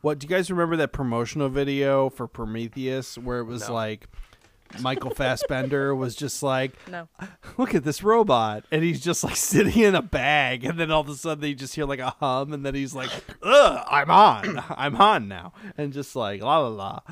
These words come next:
Speaker 1: I'm a robot. And I'm gonna go crazy <laughs> in a couple of years." Like, oh,
Speaker 2: All
Speaker 1: boy.
Speaker 2: right. So now that we've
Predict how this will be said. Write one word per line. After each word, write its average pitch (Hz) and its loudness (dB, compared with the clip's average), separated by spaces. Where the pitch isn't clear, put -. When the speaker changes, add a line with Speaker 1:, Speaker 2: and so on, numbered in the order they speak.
Speaker 1:
I'm 156 0
a 147 0
robot. 131 -4
And 131 -4
I'm 123 -6
gonna 123 -6
go 104 -8
crazy 139 -6
<laughs> - -8
in 165 0
a 127 -6
couple 110 -14
of 104 -12
years." 98 -18
Like, 139 -14
oh, 131 0
Speaker 2:
All 110 -8
Speaker 1:
boy. 104 -12
Speaker 2:
right. - -8
So 120 -4
now 160 4
that 190 2
we've 135 -2